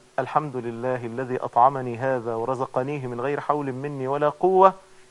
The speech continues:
غفر الله له ذنبه". يا رب اغفر لنا وارحمنا واكتبنا في عبادك الصالحين، فستذكرون ما أقول لكم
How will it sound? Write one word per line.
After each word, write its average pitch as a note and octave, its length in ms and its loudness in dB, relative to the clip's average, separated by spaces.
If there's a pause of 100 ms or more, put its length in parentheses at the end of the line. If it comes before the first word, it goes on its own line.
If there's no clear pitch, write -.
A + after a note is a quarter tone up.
(100)
غفر C3 320 0
الله A#2 400 -2
له A2+ 340 -6
ذنبه". G2 320 -12 (680)
يا C3 40 2
رب B2 220 -6
اغفر - 240 -12
لنا G#2 300 -10 (580)
وارحمنا A#2 640 -4 (500)
واكتبنا C3 580 -6
في A#2+ 220 -4
عبادك A2+ 800 -4
الصالحين، A2 1000 -6 (640)
فستذكرون C#3 720 -4
ما B2 260 -4
أقول A#2 440 -4
لكم G#2+ 300 -10